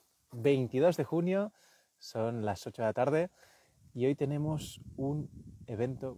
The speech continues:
muy especial, con una persona muy especial. Y así que vamos a esperar unos instantes mientras, eh, vamos a iniciar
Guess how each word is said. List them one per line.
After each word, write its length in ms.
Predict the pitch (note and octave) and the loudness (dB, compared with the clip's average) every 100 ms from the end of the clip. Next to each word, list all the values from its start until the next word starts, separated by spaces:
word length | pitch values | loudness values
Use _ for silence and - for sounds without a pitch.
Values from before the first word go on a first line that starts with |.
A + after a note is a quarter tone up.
| - | -10
muy 300 | A2+ A2+ A2 | -8 -6 -6
especial, 420 | - - F#2 - - - | -8 -14 -14 -14 -14 -12
con 120 | - | -8
una 100 | A2 | -6
persona 300 | G#2+ - G#2 | -6 -8 -8
muy 180 | G2 A#2+ | -6 -6
especial. 540 | G#2 - A#2 A#2 C3 - _ _ _ _ _ - | -6 -6 0 0 0 -8 _ _ _ _ _ -8
Y 360 | C3 B2+ B2+ B2 | -2 2 2 0
así 180 | D3+ | -2
que 80 | G3 | -2
vamos 220 | E3+ D#3 | 0 0
a 40 | C3+ | -2
esperar 240 | - A#2+ | -2 2
unos 260 | A#2+ A2+ - | 2 0 -4
instantes 840 | G2+ - C3 C#3 F#3+ - - - _ _ - | -10 -6 -4 -2 -6 -6 -16 -20 _ _ -10
mientras, 1000 | A2+ A2 G2+ - G#2+ G#2 G2+ - - _ _ _ _ _ A#2 | -4 -4 -4 -2 0 2 0 -4 -14 _ _ _ _ _ -2
eh, 400 | G#2 G2 G2 G2 | -2 0 -4 -4
vamos 220 | A2 A2 | -4 -4
a 60 | A2+ | -6
iniciar 840 | G2+ - A#2+ C3 C#3 D3 D3+ D3 | -8 -6 0 4 4 4 2 -2